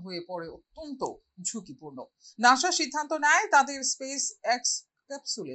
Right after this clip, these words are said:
ফিরিয়ে আনার, কিন্তু সেক্ষেত্রেও সামনে আসে একের পর এক অসুবিধা, যার ফলে বিলম্বিত হতে থাকে স্পেস এক্স এর ক্রু টেন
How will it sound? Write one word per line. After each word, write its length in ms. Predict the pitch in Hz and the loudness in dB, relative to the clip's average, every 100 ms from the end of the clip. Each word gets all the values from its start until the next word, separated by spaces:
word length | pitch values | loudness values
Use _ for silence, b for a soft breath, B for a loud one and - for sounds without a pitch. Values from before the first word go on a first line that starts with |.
| 131 | -12
ফিরিয়ে 300 | 175 147 127 | -14 -6 -4
আনার, 200 | 131 127 _ _ - B - | -2 -4 _ _ -20 B -4
কিন্তু 200 | 208 185 170 | -4 -2 -2
সেক্ষেত্রেও 560 | 220 220 269 269 208 139 - | -2 -4 -8 -8 -6 -6 0
সামনে 240 | 170 160 156 | 0 0 -2
আসে 160 | 143 - - 196 | -4 -2 4 4
একের 200 | 202 180 - | 4 -8 -2
পর 120 | 208 208 180 | 0 0 -2
এক 60 | 170 175 | -4 -6
অসুবিধা, 440 | - 151 147 135 127 _ B B 202 | -12 -12 -8 -6 -6 _ B B 8
যার 160 | 233 220 | 8 10
ফলে 200 | 262 269 262 | 6 4 0
বিলম্বিত 400 | 226 233 233 233 226 | -4 -6 -6 -8 -8
হতে 180 | 214 214 214 | -8 -6 -4
থাকে 200 | 208 269 254 | -4 -4 -8
স্পেস 280 | - 202 196 - _ - 208 | -6 -8 -8 -12 _ 0 2
এক্স 160 | - 170 | 0 -8
এর 80 | 143 - | -8 -12
ক্রু 160 | 226 226 226 _ _ _ - | -18 -16 -18 _ _ _ 0
টেন 200 | 269 | 0